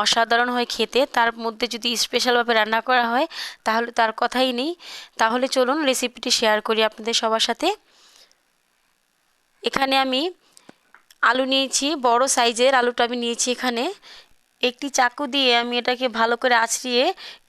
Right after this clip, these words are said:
এর আঁশটা আমি ছাড়িয়ে নিব, আলুর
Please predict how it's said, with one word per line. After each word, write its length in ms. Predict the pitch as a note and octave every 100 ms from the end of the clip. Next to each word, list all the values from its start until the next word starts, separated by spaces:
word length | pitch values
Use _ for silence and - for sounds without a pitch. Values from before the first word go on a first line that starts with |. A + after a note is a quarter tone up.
| A3
এর 100 | A#3 - C#4+
আঁশটা 200 | A#3+ - B3
আমি 80 | B3+
ছাড়িয়ে 300 | A#3+ A#3 B3+ C4
নিব, 160 | A#3+ B3 E4 - _ _ _ _ _ _ _ _ _ _ _ -
আলুর 160 | B3